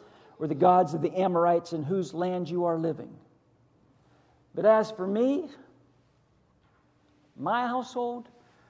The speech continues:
we will serve the Lord." Joshua states his case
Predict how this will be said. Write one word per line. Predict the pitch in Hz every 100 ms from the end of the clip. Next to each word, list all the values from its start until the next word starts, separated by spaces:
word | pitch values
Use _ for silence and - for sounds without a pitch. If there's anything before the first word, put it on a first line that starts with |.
| _ _ _ _ _ _ _ _ -
we | 160
will | 202
serve | 180 - 160 160
the |
Lord." | 160 127 113 104 - - - _ _ _ _ _ _ _ _ _ 427 415 - _ _ _ _ _ - 147
Joshua | 226 262 247 214 - - - - -
states | - 254 277 -
his | 262 226
case | - - 254 196 -